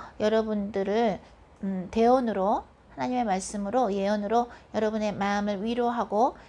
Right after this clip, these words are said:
여러분의 영이 살아나고 생기를 불어넣어드리-,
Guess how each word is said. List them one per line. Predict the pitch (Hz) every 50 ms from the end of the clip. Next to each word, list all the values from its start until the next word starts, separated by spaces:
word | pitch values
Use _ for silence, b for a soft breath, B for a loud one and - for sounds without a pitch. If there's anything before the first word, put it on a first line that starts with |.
| B B -
여러분의 | - 226 233 214 220 220 226 196 -
영이 | 220 220 226 226 233 220 214 226 233 220
살아나고 | 202 - - - 269 262 277 269 254 233 190 185 185 254 262 254 196 B B B B B
생기를 | - - - 302 302 302 294 294 262 254 233 240
불어넣어드리-, | - 214 214 220 214 208 185 180 180 175 - 170 - -